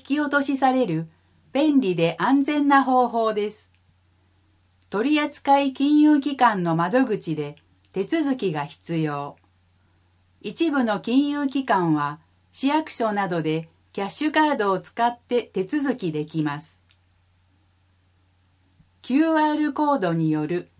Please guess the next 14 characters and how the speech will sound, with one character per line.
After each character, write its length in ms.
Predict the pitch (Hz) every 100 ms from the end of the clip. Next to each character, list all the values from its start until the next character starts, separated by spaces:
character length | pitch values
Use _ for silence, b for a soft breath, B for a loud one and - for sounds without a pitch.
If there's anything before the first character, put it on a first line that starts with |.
| _ -
キ 80 | 196
ャ 60 |
ッ 40 | 202
シ 220 | - 302
ュ 20 |
レ 140 | 311
ス 120 | 311 -
決 240 | 302 302
済 340 | - 226 185
の 180 | 160 151
場 200 | 143 147
合、 280 | 151 147 151 _ _ _ _ _ _ _ _ _ _ _ _ _ _ _
一 320 | 202 196 277 233
の 280 | 165 170